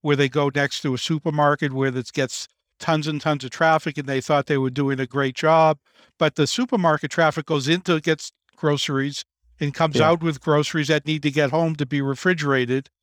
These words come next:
Speaker 1: and they're not shopping anywhere else, but they fill up
Speaker 2: Mm.
Speaker 1: the parking lot in the meantime. So those, that location didn't happen to work very well.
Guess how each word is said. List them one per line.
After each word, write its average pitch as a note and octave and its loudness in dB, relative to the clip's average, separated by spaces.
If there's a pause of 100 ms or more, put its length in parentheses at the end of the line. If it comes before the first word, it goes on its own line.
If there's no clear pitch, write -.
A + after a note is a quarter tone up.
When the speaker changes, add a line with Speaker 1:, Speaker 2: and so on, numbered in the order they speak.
(220)
Speaker 1:
and E3 -2
they're F3 2
not G3+ 2
shopping A#3 2
anywhere B2 -2
else, G2 -6 (220)
but F3 0
they E3 4
fill F3+ 2
up - 4
Speaker 2:
Mm. A#2 -4
Speaker 1:
the D#3+ -2
parking F#3+ 0
lot B2+ 2 (180)
in D3+ 2
the D3 -2
meantime. C#3+ -2
So D#3+ 2
those, F#3 0
that F3 0
location D3+ 0
didn't C#3 -4
happen C3+ -2
to C3 -4
work B2 -2 (500)
very B2 0
well. A2 -2